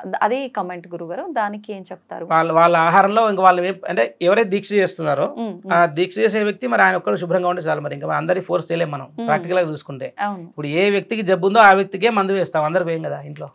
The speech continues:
Speaker 1: అవునవును.
Speaker 2: So ఇది అంతే.
Speaker 1: మ్మ్.
Speaker 2: వాళ్ళు, అతని దేవతా అనుగ్రహం కావాలి.
Speaker 1: మ్మ్.
Speaker 2: అతను ఏదో ఆ పూజా రూమ్ వరకు, పూజ వరకు అతను పూజ చేసుకుని బయటికి వెళ్ళిపోతాడు
Speaker 1: ఓకే.
Speaker 2: శు-, శుభ్రంగా.
Speaker 1: మ్మ్.
Speaker 2: ఇంకా వేరే వాళ్ళు, వాళ్ళు తింటామంటే మరి వాళ్ళకి లేకుండా వాళ్ళని వీళ్ళు కన్విన్స్ చేసుకోవాలి,
Speaker 1: మ్మ్.
Speaker 2: లేదా వీళ్ళే వీళ్ళ దగ్గరగా ఆధారం పెట్టుకోవాలి.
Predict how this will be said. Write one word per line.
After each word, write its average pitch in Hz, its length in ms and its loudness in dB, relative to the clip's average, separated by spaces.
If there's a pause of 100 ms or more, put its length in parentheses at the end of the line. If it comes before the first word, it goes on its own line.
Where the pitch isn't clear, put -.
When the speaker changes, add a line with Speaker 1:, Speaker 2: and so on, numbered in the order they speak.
Speaker 1:
అవునవును. 180 420 -10 (260)
Speaker 2:
So 160 80 0
ఇది 170 220 0
అంతే. 160 400 -2 (220)
Speaker 1:
మ్మ్. 220 140 -8
Speaker 2:
వాళ్ళు, 156 220 6
అతని 156 260 2
దేవతా 180 260 4
అనుగ్రహం 196 280 4
కావాలి. 156 520 2
Speaker 1:
మ్మ్. 196 180 -8
Speaker 2:
అతను 185 160 -2
ఏదో 220 160 2
ఆ 214 160 8
పూజా 196 320 4
రూమ్ 190 160 0
వరకు, 180 240 0
పూజ 190 240 -4
వరకు 180 340 -2 (380)
అతను 180 480 0 (100)
పూజ 185 160 -2
చేసుకుని 196 220 -4
బయటికి 175 140 0
వెళ్ళిపోతాడు 147 540 -8 (160)
Speaker 1:
ఓకే. 202 240 -14
Speaker 2:
శు-, 175 180 -8
శుభ్రంగా. 160 540 0 (160)
Speaker 1:
మ్మ్. 220 120 -8
Speaker 2:
ఇంకా 170 160 -2
వేరే 190 240 2
వాళ్ళు, 220 220 6
వాళ్ళు 208 160 4
తింటామంటే 208 380 0
మరి 190 120 0
వాళ్ళకి 180 300 4
లేకుండా 196 200 -2
వాళ్ళని 196 260 6
వీళ్ళు 190 160 0
కన్విన్స్ 180 320 0
చేసుకోవాలి, 196 640 0
Speaker 1:
మ్మ్. 196 260 -10 (100)
Speaker 2:
లేదా 208 160 8
వీళ్ళే 220 340 6
వీళ్ళ 214 160 6
దగ్గరగా 196 300 4
ఆధారం 180 300 6
పెట్టుకోవాలి. 143 500 -4